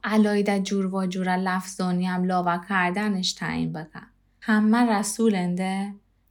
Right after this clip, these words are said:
همه پیغمبرنده، همه معلمنده، همه معجزه انجام داین قدرت دارنده، همه شفا داین عطیه دارنده،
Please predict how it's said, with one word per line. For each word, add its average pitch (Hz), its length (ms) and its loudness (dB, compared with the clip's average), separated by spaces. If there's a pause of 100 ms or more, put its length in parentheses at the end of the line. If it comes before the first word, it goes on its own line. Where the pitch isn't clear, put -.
همه 214 440 2
پیغمبرنده، 196 1400 0 (500)
همه 214 460 0
معلمنده، 196 1200 0 (600)
همه 214 480 2
معجزه 202 680 2
انجام 196 560 0
داین 196 540 0
قدرت 190 460 -2
دارنده، 180 880 -4 (520)
همه 226 420 4
شفا 214 480 0
داین 190 420 -2
عطیه 202 480 -2
دارنده، 180 840 -4